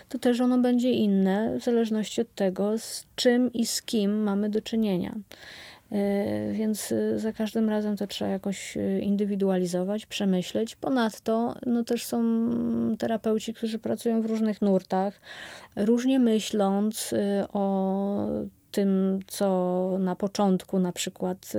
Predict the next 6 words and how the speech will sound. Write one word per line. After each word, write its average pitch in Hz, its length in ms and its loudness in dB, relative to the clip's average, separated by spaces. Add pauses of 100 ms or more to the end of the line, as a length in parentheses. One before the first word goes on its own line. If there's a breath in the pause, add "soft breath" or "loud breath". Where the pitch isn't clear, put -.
należy 190 400 0
zaoferować 190 760 -2
takiej 196 340 -4
osobie. 185 540 -2 (600 loud breath)
Więc, 226 540 -2
y, 220 400 -2